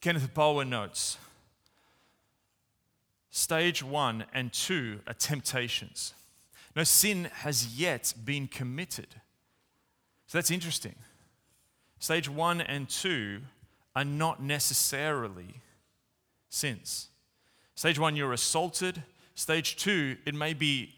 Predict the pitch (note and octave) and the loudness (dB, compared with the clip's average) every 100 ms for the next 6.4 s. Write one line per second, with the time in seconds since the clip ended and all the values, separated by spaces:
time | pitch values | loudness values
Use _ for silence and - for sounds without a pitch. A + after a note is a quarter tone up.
0 | - C3+ - B2 G#3 G3 A#2+ D#3+ C#3+ C#3 | -8 -4 -2 -2 0 0 0 0 0 0
1 | D3+ F#2 F3+ - - G#2 - - - - | 0 0 0 0 -2 -6 -6 -4 -6 -10
2 | _ _ _ _ _ _ _ _ - D3+ | _ _ _ _ _ _ _ _ -2 0
3 | D3 E3 G3+ F#3+ C3+ B2 B2+ A#2+ F3+ F#3+ | 2 4 6 6 6 4 2 4 4 4
4 | - D3+ D3 C#3 C3 - - C3 E3 F#3+ | 4 4 2 0 -2 -10 -12 -2 0 2
5 | F3+ D#3 D#3+ D3+ F3+ E3+ E3 C#3+ D3 C#3 | 0 -2 -2 -2 0 0 -2 -2 -2 -2
6 | D3 D#3+ C#3 B2 | -2 -2 -2 -4